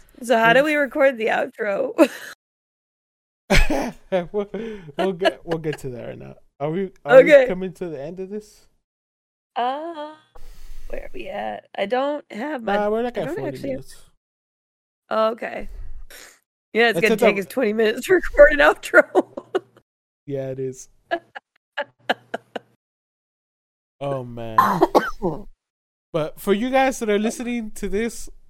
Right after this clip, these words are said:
Speaker 2: on the audio, we are gonna record these live. We do record these live, so if you guys wanna join us over at,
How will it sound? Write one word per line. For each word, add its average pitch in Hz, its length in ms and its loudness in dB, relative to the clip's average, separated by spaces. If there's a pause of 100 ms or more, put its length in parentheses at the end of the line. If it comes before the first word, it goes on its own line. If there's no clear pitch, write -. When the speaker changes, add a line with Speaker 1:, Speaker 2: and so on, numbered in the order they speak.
(260)
Speaker 2:
on 170 180 -8
the 151 40 -6
audio, 208 500 -2 (760)
we 156 100 0
are 160 160 0
gonna 185 220 -4
record 180 360 -4
these 160 220 -12
live. 156 240 -4
We 175 80 -12
do 147 160 -14
record 151 360 -12
these 135 180 -18
live, 135 200 -12
so - 120 -20
if 143 40 -16
you 131 80 -14
guys 127 160 -14
wanna 127 200 -16
join 123 240 -16
us 135 280 -16
over 127 180 -14
at, 120 160 -10